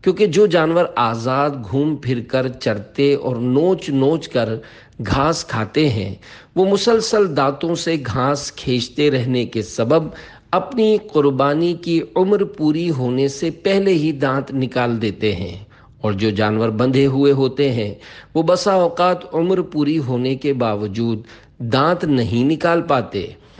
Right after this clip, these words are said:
जानवरों की उम्र के मामले में लोग व्यापारी पर इसलिए एतमाद नहीं करते कि कसरत से झूठ और धोखाधही के बाइस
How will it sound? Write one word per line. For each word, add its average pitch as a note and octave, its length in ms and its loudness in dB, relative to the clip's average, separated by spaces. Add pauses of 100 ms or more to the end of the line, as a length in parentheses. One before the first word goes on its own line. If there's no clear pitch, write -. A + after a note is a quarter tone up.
(220)
जानवरों G3+ 500 4
की G#3+ 180 -4
उम्र A3 380 2
के G3+ 200 2
मामले C#3+ 500 2
में E3 200 0
लोग C#3 340 0
व्यापारी B2+ 520 0
पर C#3+ 340 -2 (520)
इसलिए E3 680 0 (140)
एतमाद C3+ 640 0
नहीं A2+ 380 0
करते G#2+ 600 -2 (420)
कि F3+ 80 2
कसरत A3 480 0
से G3+ 260 0
झूठ C#3 460 0 (160)
और B2+ 120 2
धोखाधही C3 800 -2
के B2 160 -2
बाइस A2 560 -2